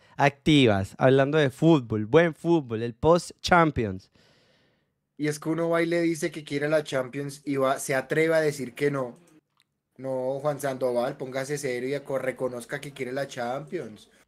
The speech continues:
Speaker 2: Usted va a ganar los partidos. La, el objetivo suyo es meter goleadas, es ser el Mbappé de la Champions, el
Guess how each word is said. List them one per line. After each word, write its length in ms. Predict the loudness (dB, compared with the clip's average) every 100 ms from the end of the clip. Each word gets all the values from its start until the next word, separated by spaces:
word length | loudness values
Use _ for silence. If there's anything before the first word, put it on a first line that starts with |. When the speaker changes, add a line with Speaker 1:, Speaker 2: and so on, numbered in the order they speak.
| _
Speaker 2:
Usted 260 | -12 0 2
va 120 | 4
a 40 |
ganar 300 | 4 4 4
los 160 | 2 0
partidos. 720 | 0 0 -2 0 2 0 -4 -18 0
La, 160 | 4
el 180 | 4 4
objetivo 400 | 0 0 2 2
suyo 240 | 2 -2 -2
es 60 |
meter 400 | 0 -2 2 0
goleadas, 500 | 2 0 2 2 0
es 100 | -4
ser 160 | -4 -2
el 160 | -2 -2
Mbappé 320 | -2 -2 -2
de 100 | -2
la 140 | -2
Champions, 540 | -2 -4 -6 -12 -16 -16
el 120 | -16